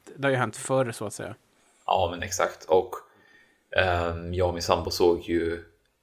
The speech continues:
Speaker 2: vi chansade på säsong ett, gjorde vi, när den kom, för den hade fått lite blandad kritik. Men jag föll rätt hårt för den, för jag tycker att, eh, vad ska man säga, bortsett från det, att stämningen och atmosfären i serien tillsammans med, liksom, det,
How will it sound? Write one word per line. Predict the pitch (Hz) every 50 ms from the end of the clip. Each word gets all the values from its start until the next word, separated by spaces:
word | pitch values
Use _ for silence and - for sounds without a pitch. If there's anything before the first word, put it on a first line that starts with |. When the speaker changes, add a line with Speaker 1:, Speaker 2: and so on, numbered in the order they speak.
| _ _ _ _
Speaker 2:
vi | - -
chansade | - - - - 113 107 101 95 87 87 - 90 87 90
på | - -
säsong | 107 104 113 107 127 127 120 101
ett, | 90 87 - -
gjorde | 92 90 87 87
vi, | 87 87 90 87
när | 87 92 87
den | 90 90 87 -
kom, | - - 110 117 110 101 87 85 87
för | - -
den | 87 87
hade | 87 85
fått | - - - -
lite | - 87
blandad | 87 92 90 87 90 90
kritik. | - 92 - 110 107 104 -
Men | 113 110
jag | 120 127 127
föll | - 160 147
rätt | 143 - -
hårt | - 170 180 180
för | - - 123
den, | 110 107
för | 107 120
jag | 120
tycker | - 135 - 113
att, | 113 117 - - - - - - - - - - - - - _ _ _ -
eh, | - - - - - -
vad | - -
ska | -
man | 120 120
säga, | 127 110 107 104 - - - _ _ _ _ - -
bortsett | 131 127 127 - 131 131 -
från | - 139 113 95
det, | 90 92 92 - - - - - - - - - _ _ _ _ _ _ _ _ _
att | - - - - - - - - -
stämningen | - - - - - - - 131 127 123 120 113 104 98 95 95 92 90
och | 95
atmosfären | 98 92 104 107 - - 123 120 110 104 104 107 123 131 143
i | 143
serien | - - 120 92 87 85 87 87 87
tillsammans | - - - - 90 87 87 85 -
med, | 90 87 87
liksom, | 87 - - 82
det, | 82 -